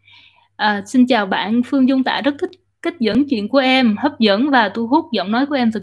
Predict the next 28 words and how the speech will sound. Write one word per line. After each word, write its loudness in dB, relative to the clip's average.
truyền -4
cảm, 0
thích -2
xem 2
kênh -2
của -6
em, -2
thương -2
chúc -4
em -2
luôn -4
hạnh -6
phúc. 0
Dạ, 2
em -2
cảm 0
ơn 2
chị, 0
em -2
cũng -6
chúc -4
chị, -2
à, -6
và 6
tất 0
cả 4
mọi 6
người, 0